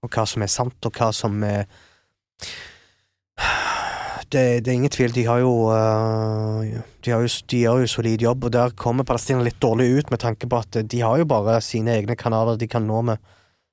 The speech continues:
Eh, senest i fjor dreiv Instagram og blokkerte kontoer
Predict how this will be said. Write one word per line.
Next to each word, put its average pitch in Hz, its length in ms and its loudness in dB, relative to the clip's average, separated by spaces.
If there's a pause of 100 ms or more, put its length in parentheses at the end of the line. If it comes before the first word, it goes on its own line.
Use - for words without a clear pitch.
(100)
Eh, 110 280 2 (420)
senest - 960 -4
i 117 880 0
fjor 226 280 0 (1400)
dreiv 143 500 0
Instagram 127 600 2
og 117 560 2
blokkerte 127 720 -2 (1400)
kontoer 185 600 0